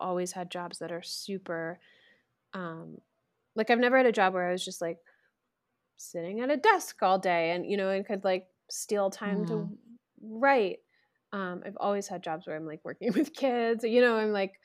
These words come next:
Speaker 1: it, I, like, literally every minute of my day,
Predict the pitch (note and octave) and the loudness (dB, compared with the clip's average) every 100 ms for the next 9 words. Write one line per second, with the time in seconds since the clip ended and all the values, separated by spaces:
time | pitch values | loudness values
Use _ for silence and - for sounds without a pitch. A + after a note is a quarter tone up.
0 | _ - _ _ _ G#3+ G3 - - - | _ -20 _ _ _ -8 -8 -12 -14 -8
1 | G#3 F#3+ - G#3 A#3 A3+ G#3 F#3 - G3+ | -8 -6 -6 2 4 6 4 2 0 0
2 | G3 G3 F#3 F3 F#3 F#3+ G3 G3 F3 E3+ | 0 0 -2 0 -2 -2 -2 -2 -2 -6
3 | F3+ E3 E3+ F3+ E3+ D#3+ | -6 -8 -4 -2 -2 -4